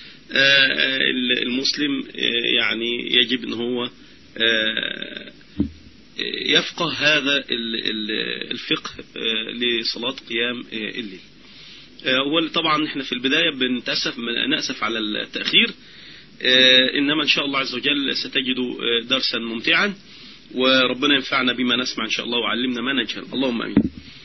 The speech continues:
آه، قيام الليل سنة من سنن النبي عليه الصلاة والسلام، مستحبة. يعني إيه مستحبة؟ يعني رغب فيها رسول الله صلى الله عليه وسلم بغير عزيمة.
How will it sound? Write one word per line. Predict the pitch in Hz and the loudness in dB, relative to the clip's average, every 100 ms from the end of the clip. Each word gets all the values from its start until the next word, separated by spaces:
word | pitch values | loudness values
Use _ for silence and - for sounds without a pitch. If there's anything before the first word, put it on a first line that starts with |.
| - - - | -20 -14 2
آه، | 135 139 139 131 - - - - - - - - - - | 6 8 8 6 2 -2 -4 -8 -10 -12 -14 -18 -8 4
قيام | 175 269 | 6 6
الليل | 226 208 240 233 - | 4 2 2 2 -2
سنة | - 233 226 175 160 | 2 4 4 4 4
من | 151 | 4
سنن | - 185 160 | 2 2 4
النبي | 135 139 127 | 4 2 2
عليه | 117 | -2
الصلاة | 113 117 | -4 -4
والسلام، | 104 101 104 123 | -6 -8 -8 -2
مستحبة. | 143 - - 151 117 - - - - - - | 0 0 -2 -2 -6 -12 -20 -20 -20 -20 0
يعني | 135 135 170 | 4 6 4
إيه | |
مستحبة؟ | 185 156 - - 139 127 | 2 0 -4 -4 -2 2
يعني | 127 120 131 | 2 2 0
رغب | 180 156 139 131 | 0 0 0 0
فيها | 127 151 139 123 | -4 -4 -4 -4
رسول | 117 139 135 | -4 -4 -4
الله | 123 127 127 | -4 -4 -4
صلى | - 123 | -6 -6
الله | 113 120 | -6 -4
عليه | 113 | -4
وسلم | - 165 160 | -2 -2 0
بغير | 135 165 147 | 4 6 6
عزيمة. | 131 160 156 | 4 6 4